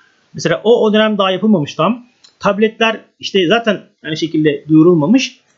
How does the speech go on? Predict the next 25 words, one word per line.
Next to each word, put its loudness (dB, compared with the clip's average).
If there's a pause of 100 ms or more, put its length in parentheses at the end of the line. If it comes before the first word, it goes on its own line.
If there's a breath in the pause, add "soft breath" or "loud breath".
Laptoplar 0
da -2 (100)
yeni 2
yeni 0
bir -4
şekilde 0
dünyada 0 (140)
duyuruluyor. 4
Ama 0
sadece -4
öncü 2
kesimler 0
tarafından -4
kullanılan -4
bir -8 (840)
araç. -4 (460 soft breath)
E, -2
böyle 4
baktığımız -2
zaman 2
aslında 0
dünyanın 2
hazır 0
olmadığını 0
görüyoruz. -8